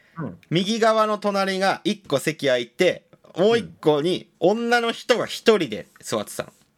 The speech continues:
Speaker 1: うん。おー、珍しいね。
Speaker 2: まあ、ちょっとなんか、まあ、言ったらちょっとオタクっ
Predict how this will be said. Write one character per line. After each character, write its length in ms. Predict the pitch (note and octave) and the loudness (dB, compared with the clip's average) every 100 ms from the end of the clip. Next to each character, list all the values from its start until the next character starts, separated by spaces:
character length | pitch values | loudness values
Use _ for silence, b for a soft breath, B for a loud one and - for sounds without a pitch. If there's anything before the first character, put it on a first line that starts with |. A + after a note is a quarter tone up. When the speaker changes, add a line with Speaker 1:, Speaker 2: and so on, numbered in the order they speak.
| _ - | _ -6
Speaker 1:
う 60 | |
ん。 20 | D#3 | 0
お 720 | E3+ F3 E3+ E3 D#3 D3+ B2 | 2 4 2 2 0 -6 -6
ー、 60 | |
珍 160 | B2+ D3+ | -2 -2
し 140 | - | -2
い 20 | C3+ | -10
ね。 60 | |
Speaker 2:
ま 60 | G2 | -6
あ、 20 | |
ち 80 | F2+ | -2
ょ 80 | C4 | -2
っ 60 | - _ - | -4 _ -4
と 120 | D3+ | -2
な 160 | C#3 C#3+ | 0 -4
ん 100 | C#3 | -2
か、 180 | B2 A2 | -2 0
ま 100 | A2 | -2
あ、 60 | |
言 100 | G#2+ | -2
っ 40 | A2+ | -4
た 320 | _ - D3+ | _ 2 2
ら 180 | A2+ G#2+ | 2 -2
ち 100 | C3 | -6
ょ 40 | |
っ 20 | |
と 100 | - | -4
オ 80 | G#2+ | -4
タ 160 | C#3 C3 | -4 -4
ク 140 | |
っ 40 | C#3+ | -4